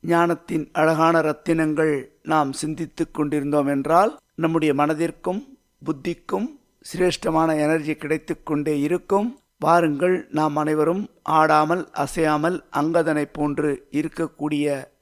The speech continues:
ஸ்திதியில் நிலைத்திருப்போம் மற்றும் நாம் நம்முடைய சிரேஷ்டமான சோமானில் நிலைத்திருப்போம். நான் ஆத்மா,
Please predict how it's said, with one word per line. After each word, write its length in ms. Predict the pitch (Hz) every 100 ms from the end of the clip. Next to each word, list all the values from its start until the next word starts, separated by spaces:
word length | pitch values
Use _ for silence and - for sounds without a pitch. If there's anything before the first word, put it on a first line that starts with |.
| -
ஸ்திதியில் 540 | - 175 165 165 147
நிலைத்திருப்போம் 800 | 147 160 156 156 156 - 180 196 277 _ _ _ _
மற்றும் 500 | 165 156 165 190 180 _ _
நாம் 320 | 170 151 131
நம்முடைய 400 | - 160 156 156 143
சிரேஷ்டமான 720 | - 175 - 185 160 156 156 -
சோமானில் 500 | 160 165 156 156 147
நிலைத்திருப்போம். 800 | 147 151 - 170 156 - 190 220 - _ _ -
நான் 240 | 151 147
ஆத்மா, 640 | 147 156 - 175 196 -